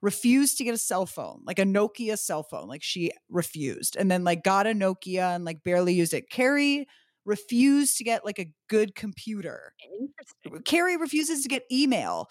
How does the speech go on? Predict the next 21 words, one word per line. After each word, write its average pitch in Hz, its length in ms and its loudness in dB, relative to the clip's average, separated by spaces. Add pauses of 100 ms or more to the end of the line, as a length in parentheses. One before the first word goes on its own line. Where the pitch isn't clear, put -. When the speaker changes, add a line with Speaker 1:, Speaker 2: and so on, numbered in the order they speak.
(120)
Speaker 1:
Like, 220 220 -6 (160)
that's 311 200 -2
very 381 220 2
much 381 220 0
a 339 40 -4
Carrie 302 540 0
thing 175 320 0
is, 165 140 -2
like, 170 120 -6
n-, 185 160 -4 (120)
would 196 180 2
be, 214 220 -8
would 196 180 -2
be 214 100 -4
fitting 202 380 -2
of 170 120 -8
her, 202 200 2
like, 170 160 2
not 202 180 2
knowing 180 200 -2
phones. 160 340 0